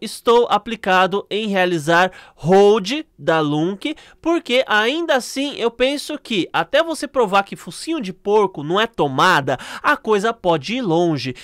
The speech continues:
Igual aconteceu com a Nano, né? Na, naquela época lá, em dois mil e dezessete ou dois mil e dezoito, enfim, é, uma, um projeto excepcional, era algo maravilhoso maravilhoso,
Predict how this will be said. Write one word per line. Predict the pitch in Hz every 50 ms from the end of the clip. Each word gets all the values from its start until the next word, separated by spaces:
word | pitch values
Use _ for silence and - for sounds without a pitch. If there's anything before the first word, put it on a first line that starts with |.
| - -
Igual | - 233 202 262 285
aconteceu | 294 - 311 294 - 294 262 - - 254 247 254
com | - - 262 269
a | 269 262
Nano, | 220 190 196 226 262 277 277 247 185 156
né? | 143 147 185 220 202 143 117 127 135
Na, | - - 143 131 120 117 110
naquela | 113 127 135 - 156 151 156 139
época | 143 175 208 214 208 - 156 - - 147
lá, | 156 180 196 185
em | 156
dois | 139 160 151 131 123
mil | 135 143 185 226 247
e | 233 208 185 165 147 135 123 120
dezessete | 123 123 123 127 127 131 - - 196 190 -
ou | 165 139 127
dois | 131 139 139
mil | 131 147 147
e |
dezoito, | 127 120 127 165 190 196 190 - 139
enfim, | 139 135 - 214 247 247 - - - - - - - -
é, | - - 151 - -
uma, | 202 202 202
um | - - 165 170 175
projeto | 165 247 254 233 190 214 220 - -
excepcional, | 233 202 - 254 247 - - - 196 185 175 190 226 277 254
era | 214 196 196 190 190 185
algo | 185 196 185 190
maravilhoso | 196 196 190 196 196 196 247
maravilhoso, | 220 190 196 214 226 247